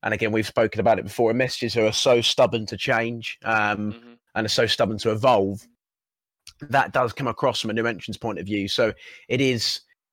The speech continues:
Speaker 1: it is that, that, that stubbornness and that, that stigma around the sport, which I think will always hold it back until we really put our foot down and try and change it. I mean, that's the, the real message that I try and give out in all my videos, really, is that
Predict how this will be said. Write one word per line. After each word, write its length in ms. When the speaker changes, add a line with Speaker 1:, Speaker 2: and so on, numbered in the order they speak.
Speaker 1:
it 160
is 180
that, 240
that, 220
that 160
stubbornness 640
and 180
that, 180
that 200
stigma 400
around 340
the 80
sport, 320
which 160
I 40
think 180
will 100
always 380
hold 240
it 120
back 240
until 260
we 80
really 420
put 120
our 80
foot 200
down 180
and 100
try 140
and 100
change 360
it. 100
I 60
mean, 100
that's 320
the, 200
the 100
real 180
message 380
that 80
I 100
try 180
and 80
give 100
out 120
in 60
all 80
my 80
videos, 420
really, 340
is 120
that 180